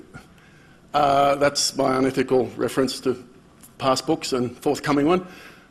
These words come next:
Uh, why this talk? Well, to paraphrase a quote that's already been mentioned, "It's not the economy, it's the reality, stupid." So I want to talk about the reality briefly of the world, that we've pushed past ecological limits, that end-, endless growth myth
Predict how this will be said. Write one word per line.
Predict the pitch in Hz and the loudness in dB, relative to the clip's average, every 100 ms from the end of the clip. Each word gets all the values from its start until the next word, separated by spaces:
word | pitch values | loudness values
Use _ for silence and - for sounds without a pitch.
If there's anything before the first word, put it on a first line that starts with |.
| _ | _
Uh, | 160 143 | 0 2
why | 156 196 | 4 6
this | 202 196 | 4 2
talk? | 190 196 196 190 170 | 6 6 6 2 4
Well, | 165 165 156 | 4 6 2
to | - | -2
paraphrase | 175 175 170 165 156 151 | 2 2 4 2 2 2
a | 143 | -2
quote | - 151 147 | 2 2 2
that's | 139 151 | -2 0
already | 147 | 2
been | 139 135 | 2 2
mentioned, | 143 143 135 | 2 0 0
"It's | 123 175 | 0 0
not | 175 | 2
the | 151 | 2
economy, | 147 151 143 | 2 2 2
it's | 143 135 | 2 0
the | 147 | -2
reality, | 131 143 139 139 139 131 113 | 0 4 4 4 0 -2 -8
stupid." | - 127 107 98 - - - - - | -6 -6 -6 -8 -10 -20 -20 -20 -20
So | - 143 | -4 0
I | |
want | 160 160 | 2 2
to | |
talk | - 147 | 2 0
about | 131 135 127 | 2 2 2
the | 123 | -2
reality | 131 131 135 127 127 117 - - - - - | -2 0 0 -2 -6 -6 -12 -20 -20 -16 0
briefly | 151 139 135 | 0 2 0
of | 127 | 0
the | 131 | 0
world, | 135 135 135 131 135 - - - - | 2 2 2 0 -2 -16 -20 -8 -6
that | 131 | -4
we've | 139 - | -4 0
pushed | 196 185 - - - | 2 2 -2 -14 -4
past | 156 147 - | 2 2 2
ecological | 143 135 127 127 127 120 | -2 0 0 0 -2 -2
limits, | 135 156 156 - - | 0 0 -2 -4 -10
that | 123 127 123 135 | -6 -6 -4 -4
end-, | 139 139 | -4 -2
endless | 143 131 - | -2 -2 -2
growth | 135 127 127 | 0 0 0
myth | 131 131 - | -4 -4 -6